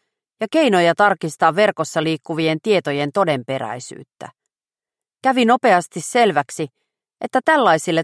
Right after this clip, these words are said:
taidoille oli paljon kysyntää. Valheenpaljastaja sai alkunsa ajatuksesta,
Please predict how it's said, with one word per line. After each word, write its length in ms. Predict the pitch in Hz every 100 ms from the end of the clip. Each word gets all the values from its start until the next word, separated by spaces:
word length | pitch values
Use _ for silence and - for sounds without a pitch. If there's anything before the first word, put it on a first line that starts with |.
| -
taidoille 500 | 220 185 147 147 -
oli 180 | 180 185
paljon 400 | 254 226 143 127
kysyntää. 640 | 147 143 120 113 - 52 - _ _ _ _ _ _ _ _ _ _ _ -
Valheenpaljastaja 1000 | 185 180 175 156 165 160 156 - 156 156
sai 240 | 180 175
alkunsa 520 | 190 226 156 151 165
ajatuksesta, 800 | 185 220 180 139 - 151 - 151